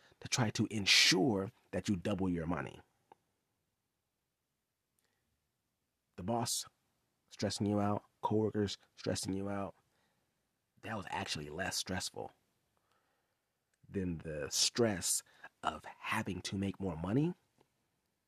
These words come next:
spending more time doing something without getting a direct result.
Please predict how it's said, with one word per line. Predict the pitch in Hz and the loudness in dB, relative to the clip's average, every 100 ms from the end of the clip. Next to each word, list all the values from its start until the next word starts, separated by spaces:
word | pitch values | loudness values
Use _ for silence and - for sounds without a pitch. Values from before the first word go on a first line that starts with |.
| _ _ _ _ _ | _ _ _ _ _
spending | - - - 131 131 131 | -4 -4 -2 2 4 6
more | 117 | 4
time | - - - 117 127 113 | 2 -4 0 2 2 2
doing | 90 110 131 | 2 4 4
something | 131 143 - 135 143 - _ _ _ _ - | 2 -2 -2 -2 -2 -6 _ _ _ _ -10
without | 90 - 110 107 95 87 | -10 -6 -4 -2 -4 -6
getting | 110 101 92 - - | -4 -2 -4 -6 -10
a | 87 | -8
direct | 87 82 95 - | -6 -4 -4 -4
result. | 82 76 82 65 - | -4 -2 -4 -8 -12